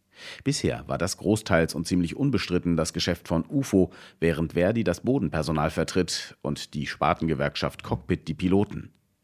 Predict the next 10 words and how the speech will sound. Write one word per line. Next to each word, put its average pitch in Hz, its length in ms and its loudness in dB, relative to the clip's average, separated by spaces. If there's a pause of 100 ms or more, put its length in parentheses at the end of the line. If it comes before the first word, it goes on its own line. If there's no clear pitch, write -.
(320)
Streiks - 520 -2
hält 80 180 0
ufo 101 300 2
übrigens 82 400 0
in 80 80 0
den 80 100 0
kommenden 92 320 4
Tagen 85 320 2
für 85 160 0
möglich, 95 480 4